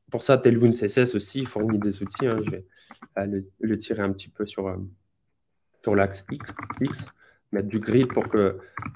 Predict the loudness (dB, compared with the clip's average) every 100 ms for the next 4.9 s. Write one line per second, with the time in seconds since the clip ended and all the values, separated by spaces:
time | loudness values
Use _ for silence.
0 | 2 4 6 6 4 0 -2 -2 2 2
1 | 2 -4 -4 2 4 4 2 -4 _ 4
2 | 6 4 2 0 0 0 0 0 0 -2
3 | -16 _ -18 -16 -16 -16 -8 -2 -2 0
4 | 6 6 6 4 4 0 2 2 4